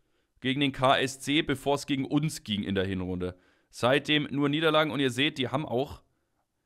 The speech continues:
die haben nur, also seit dem K-S-C-Spiel auch maximal eine Bude pro Spiel gemacht. Maximal. Erst zwei Spiele, wo es zwei Tore gab. Gegen Magdeburg ein zwei null und hier das drei zwei.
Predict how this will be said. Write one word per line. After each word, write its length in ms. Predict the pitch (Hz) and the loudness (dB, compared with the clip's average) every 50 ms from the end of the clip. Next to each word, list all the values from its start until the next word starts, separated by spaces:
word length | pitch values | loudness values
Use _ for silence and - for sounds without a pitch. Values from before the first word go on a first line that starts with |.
| _ _ - | _ _ -2
die 80 | 120 | 0
haben 100 | 120 123 | 2 4
nur, 260 | 135 160 190 202 - | 4 4 4 2 2
also 180 | - 123 107 107 | -2 -4 -4 -4
seit 260 | - - 143 170 196 | -4 0 -2 0 0
dem 100 | 208 185 | 0 -2
K-S-C-Spiel 680 | 147 156 165 165 160 - - - 196 202 - - 127 - | -2 -2 -2 -2 -2 -4 -6 -6 -6 -6 -4 -2 -2 -2
auch 260 | - - 135 156 - - _ _ _ _ | 0 0 -2 -2 -2 -10 _ _ _ _
maximal 680 | - 98 113 143 165 - - - 185 175 170 147 - - | -8 -6 -6 -6 -8 -8 -10 -8 -2 -2 -2 -2 -2 -6
eine 320 | - 131 143 170 175 175 147 | -6 -6 -4 -2 -4 -4 -6
Bude 260 | 131 151 165 170 185 | -6 -6 -4 -4 -4
pro 160 | - - 139 | -4 -6 -10
Spiel 240 | 139 - - - - | -10 -10 -10 -8 -8
gemacht. 400 | - 92 76 - - - - _ _ | -6 -8 -8 -10 -14 -16 -20 _ _
Maximal. 840 | _ 117 127 135 156 - - - - 95 92 87 92 90 90 104 117 _ _ _ _ _ _ _ _ _ _ _ _ _ _ _ _ _ _ _ _ _ _ _ _ _ _ | _ -10 -8 -8 -10 -12 -12 -10 -8 -8 -8 -8 -8 -12 -14 -14 -18 _ _ _ _ _ _ _ _ _ _ _ _ _ _ _ _ _ _ _ _ _ _ _ _ _ _
Erst 260 | - 123 120 - - | -4 -4 -4 -4 -8
zwei 260 | - - 127 135 165 175 | -6 -4 0 2 2 2
Spiele, 480 | - - - 165 165 170 170 165 - | 0 -4 -6 -4 2 2 2 2 2
wo 160 | - 147 151 | 0 0 -2
es 140 | 151 147 - | -2 -2 -6
zwei 160 | - - 143 | -4 -2 -2
Tore 300 | 139 143 151 156 165 151 | 0 0 2 2 2 2
gab. 240 | 110 113 117 113 - | 4 2 0 0 -2
Gegen 160 | 120 117 120 | -4 -2 0
Magdeburg 500 | 127 139 147 - - 165 143 160 165 165 | 0 0 0 -2 -4 -4 0 0 -2 -2
ein 80 | 165 165 | -2 -6
zwei 280 | - - 147 151 165 170 | -6 -4 -2 -2 0 0
null 180 | 165 170 160 | -2 -4 -4
und 100 | 143 135 | -4 -4
hier 100 | 135 147 | -4 -2
das 140 | 139 139 135 | -4 -4 -6
drei 220 | - 131 131 135 | -4 -2 -2 -2
zwei. 360 | 131 - 135 135 120 113 139 | -2 -2 -2 0 0 0 -2